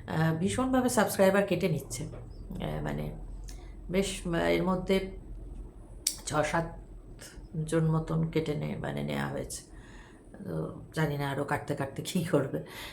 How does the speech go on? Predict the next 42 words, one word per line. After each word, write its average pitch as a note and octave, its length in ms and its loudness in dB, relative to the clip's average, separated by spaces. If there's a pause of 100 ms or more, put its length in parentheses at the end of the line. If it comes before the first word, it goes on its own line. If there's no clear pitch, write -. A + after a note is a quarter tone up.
(120)
এটা C#3+ 280 -2
কখন, D3+ 260 2
মাঝে D3+ 260 4
মাঝে D#3+ 200 6
ওরকম D#3 260 4
হয়, C3+ 240 0 (320)
তারপরে C#3+ 300 0
আবার C#3+ 220 2
একটা C#3+ 220 -2
জায়গায়, C3+ 420 0
আহ, - 440 -4
ইয়ে B2+ 140 0
হয়, A#2+ 200 0 (680)
স্থির C#3+ 300 4
হয়। C3+ 140 2
মানে C#3 180 2
সাবস্ক্রাইবার D#3 580 2
গেইন C#3+ 260 0
করা D3+ 240 2
যে E3+ 260 0
কী D3 220 -8
কষ্টকর। F3 560 2 (580)
তো D#3 80 4
সেই E3 220 8
জন্য F#3 160 6
আমি G3 120 6
যখন G3 240 6
ব্লগ F3+ 220 8
বন্ধ F3+ 220 4
করে F#3 180 6
দিয়েছিলাম, F#3+ 340 4
অনেকেই E3+ 380 4
তোমরা F3 220 2
বলেছিলে D#3+ 420 2
যে D#3+ 60 6
এত D3+ 280 4
কষ্ট D#3+ 240 0
করে D#3+ 160 2
একটা D#3+ 180 0
চ্যানেল D#3 340 2
দাঁড় D3+ 240 2
করানো। D#3+ 340 2